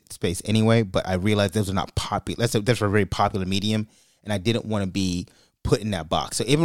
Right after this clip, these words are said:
w-, anytime I tell people I do a pod a-, as a, a straight, straight black male, I already kinda saw the looks like, "Oh, okay, you're one of them." Like, you know what I mean? Like, "You're one of them. Oh, of,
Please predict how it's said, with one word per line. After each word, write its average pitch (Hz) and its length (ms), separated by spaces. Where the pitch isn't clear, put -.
w-, 165 60
anytime 208 300
I 131 120
tell 131 220
people 127 160
I 120 60
do 123 120
a 113 40
pod 117 340
a-, 101 220
as 107 180
a, 98 220
a 101 140
straight, 107 280
straight 107 240
black 95 200
male, 98 260
I 101 80
already 110 160
kinda 95 360
saw 104 240
the 87 80
looks 87 320
like, 80 160
"Oh, 80 200
okay, 80 140
you're 92 140
one 87 160
of 73 80
them." 69 300
Like, 113 160
you 131 100
know 139 60
what 139 60
I - 20
mean? 139 140
Like, 123 140
"You're 139 140
one 120 240
of 101 80
them. 80 260
Oh, 123 260
of, 110 80